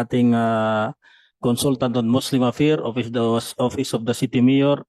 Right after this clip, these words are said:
ng Pasig City, si Dato James, ah, Dimapingan. Alhamdulillah. Ah, doon din po sa araw na yon, ah, nung, ah, pangalawang hearing po ay, ah, nakasama natin si Colonel Moxer, ah, retired Police Colonel Moxer bilang National President ng Imam Council of the Philip-, Philippines.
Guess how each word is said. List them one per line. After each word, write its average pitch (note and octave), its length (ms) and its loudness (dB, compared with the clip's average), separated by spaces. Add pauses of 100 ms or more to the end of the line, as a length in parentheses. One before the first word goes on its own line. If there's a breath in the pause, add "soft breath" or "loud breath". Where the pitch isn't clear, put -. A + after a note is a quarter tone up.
ng G#2+ 160 -8
Pasig A#2 320 -6
City, B2+ 320 -2
si B2 160 -4
Dato A2+ 320 -2
James, A#2 320 0
ah, A2+ 240 2
Dimapingan. A2 560 -2
Alhamdulillah. A2+ 720 -2 (800)
Ah, C#3 720 0 (640)
doon F3 240 2
din F3+ 160 2
po E3+ 80 4
sa D#3+ 240 2
araw F3 160 2
na D#3+ 80 2
yon, D3+ 320 2
ah, B2 400 0
nung, B2+ 240 4
ah, B2 320 2
pangalawang C3 480 2
hearing D3+ 240 4
po C#3 240 0
ay, A#2+ 240 2
ah, A2+ 480 2
nakasama A2+ 400 -4
natin B2 240 -2
si B2+ 160 -4
Colonel B2+ 320 0
Moxer, C#3+ 480 0 (560)
ah, A2+ 240 0
retired A#2 480 -2
Police A#2+ 240 -2
Colonel A#2+ 320 0
Moxer C3 400 0
bilang A#2 400 -2
National A2+ 320 -2
President A#2+ 480 -8
ng A2+ 80 -6
Imam A2+ 160 -6
Council A#2+ 320 -2
of A2+ 80 -4
the B2+ 160 0
Philip-, D3+ 320 0
Philippines. C3+ 640 -2